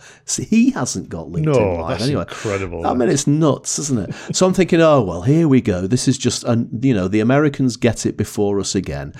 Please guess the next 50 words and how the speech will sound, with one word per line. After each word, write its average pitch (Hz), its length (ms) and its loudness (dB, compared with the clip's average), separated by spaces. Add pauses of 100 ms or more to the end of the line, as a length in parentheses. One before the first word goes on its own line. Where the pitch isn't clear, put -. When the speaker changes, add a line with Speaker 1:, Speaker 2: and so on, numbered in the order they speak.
(340)
Speaker 1:
Um, 113 440 0 (180)
but - 240 -4
then 226 480 2
I 131 140 0
made 131 280 4
a 123 60 2
sh-, - 420 -2 (640)
a 117 100 2
really 180 340 4
subtle - 460 -4
little 92 260 -8
discovery, 120 580 -4
almost 143 500 0
by 90 160 -4
accident. - 640 -6 (380)
Um, 98 280 2
a - 80 -4
friend 151 400 0
of 101 140 2
ours 90 380 -4
who, 107 340 0
who, 95 220 -2
who, 98 180 -8
funnily 135 340 0
enough, 87 240 -6
came 104 320 -2
on 101 200 -8 (160)
to 95 200 -2
our, 90 340 -2
uh, 90 180 -6 (260)
uh, 90 120 -8 (200)
attempt - 380 -8
to 92 100 -10
do 92 120 -2
a 85 60 -6
Twitter - 300 -4
space 82 340 -8
a - 60 -18
few 87 200 -6
weeks 127 260 -2
ago, 82 180 -4
Eleanor 92 340 -4
Gould, 95 480 0
the 90 80 -8
lady 90 320 -6
who 90 120 -8
lives 87 220 -12
over 85 280 -6
in 82 100 -8
Hungary, 123 480 -4